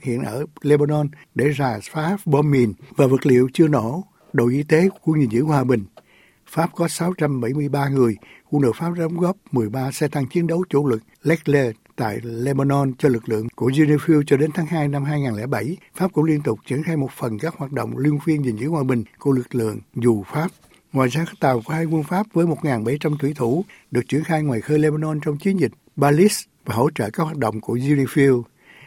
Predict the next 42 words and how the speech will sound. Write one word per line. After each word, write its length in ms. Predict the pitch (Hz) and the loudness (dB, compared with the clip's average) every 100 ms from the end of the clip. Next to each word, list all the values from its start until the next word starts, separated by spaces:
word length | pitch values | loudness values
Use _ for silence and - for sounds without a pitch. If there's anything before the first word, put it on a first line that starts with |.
| _ - | _ -2
Việt 180 | 123 151 | -2 2
Nam 240 | 151 143 139 | 2 2 0
có 160 | 151 170 | 0 2
ba 180 | 139 | 0
mươi 120 | 143 139 | 0 0
hai 160 | 139 | 2
người. 240 | 135 113 98 _ _ _ _ _ - | 2 2 0 _ _ _ _ _ 2
Tính 120 | 180 | 4
đến 100 | 190 | 4
ngày 180 | 175 113 110 - | 2 0 -4 -4
ba 120 | 151 | 0
mươi 100 | 151 | 2
mốt 120 | 160 190 | 0 0
tháng 200 | 196 196 | -2 0
bảy 180 | 107 135 | 0 -2
năm 120 | 175 147 | -2 -2
hai 140 | 151 | -2
ngàn 180 | 131 101 | -2 -4
hai 140 | 131 | -4
mươi 180 | 131 139 | -2 2
bốn, 220 | 151 226 277 - - _ - | 2 0 -4 -12 -20 _ -4
unifil 480 | 143 156 147 165 151 | 2 4 4 0 2
đã 60 | 143 | 0
có 140 | 165 165 | -2 -4
ba 180 | 147 151 | -4 -4
trăm 100 | 143 | -2
hai 80 | 151 | -2
mươi 100 | 143 | -2
tám 180 | 156 190 | -2 2
người 180 | 131 113 | 2 0
tử 180 | 127 | -2
vong 240 | 160 170 147 - - _ _ | 2 2 0 -6 -20 _ _
kể 160 | 120 147 | -2 0
từ 120 | 139 | 0
năm 260 | 107 131 135 _ | 0 -2 -4 _
một 200 | 123 123 | -6 -2
nghìn 80 | 127 92 | -2 -4
chín 120 | 135 | -8
trăm 180 | 143 131 | -6 -6
bảy 100 | 113 | -4
mươi 120 | 127 | -4
tám. 300 | 123 127 220 | -2 -2 -4